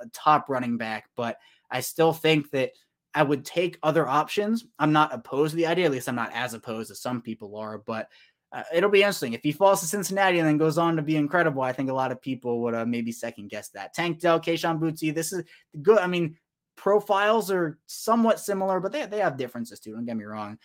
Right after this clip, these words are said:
Jalen Jones is one, a really interesting player. A corner at one fifty-seven, the, that's the first corner taken and the only corner taken. I'd, I'd probably take a corner at eighty-six if Bijan's the pick at twenty-two, and then you get Kayshon Boutte at one thirty-three. Just,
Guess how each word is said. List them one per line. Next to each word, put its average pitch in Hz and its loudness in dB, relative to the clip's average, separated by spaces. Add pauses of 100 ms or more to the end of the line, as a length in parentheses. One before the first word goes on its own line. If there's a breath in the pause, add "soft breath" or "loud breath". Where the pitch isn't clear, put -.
(140 soft breath)
Jalen 190 4
Jones 170 2
is 151 -4
one, 156 2
a 143 -6
really 147 2
interesting 143 -2
player. 139 0 (200 loud breath)
A 151 -6
corner 214 2
at 165 -2
one 160 0
fifty-seven, 156 -4
the, 135 -2
that's 143 -4
the - -14
first 143 -8
corner 165 -6
taken 165 -2
and 135 0
the 127 -2
only 147 2
corner 160 0
taken. 165 -2 (360 soft breath)
I'd, 156 4
I'd 160 0
probably 165 4
take 156 0
a 139 -6
corner 135 -2
at 120 -4
eighty-six 123 -6
if 113 -10
Bijan's 123 -4
the 117 -8
pick 123 -6
at 117 -14
twenty-two, 117 -4
and 113 0
then 113 0
you 113 -2
get 113 -8
Kayshon 120 -4
Boutte 110 -6
at 110 -6
one 113 -4
thirty-three. 113 -8
Just, 117 -10